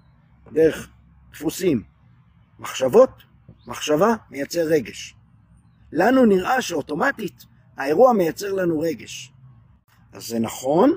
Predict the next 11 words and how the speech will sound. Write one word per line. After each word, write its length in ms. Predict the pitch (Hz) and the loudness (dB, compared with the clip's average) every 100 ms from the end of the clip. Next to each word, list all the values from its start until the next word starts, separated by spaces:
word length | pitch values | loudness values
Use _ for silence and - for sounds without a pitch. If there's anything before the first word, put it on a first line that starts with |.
| - _ - | -2 _ -20
זה 100 | 110 | -12
קורה 260 | 127 170 | -4 -2
מאוד 280 | 196 175 147 | 2 0 0
מהר, 300 | 135 147 262 - - _ | -4 -6 -6 -8 -20 _
דרך 300 | - 196 226 | -10 -6 -6
המחשבות, 760 | 143 135 - 127 127 254 - - _ _ _ _ _ _ _ - | -8 -10 -10 -12 -6 -6 -8 -20 _ _ _ _ _ _ _ -10
דרך 300 | 139 156 - | -2 -2 0
המיתוסים 1040 | 120 98 - 113 156 202 175 - 120 104 101 | -6 -8 -12 -4 -2 -2 -4 -6 -8 -10 -10
וה-, 280 | 104 95 - | -12 -12 -14
והתוכנת 840 | 104 98 87 - - - 170 202 - | -14 -14 -16 -20 -20 -10 -4 -2 -4
הבסיס, 640 | 113 110 - 277 - - | -10 -12 -6 -6 -8 -16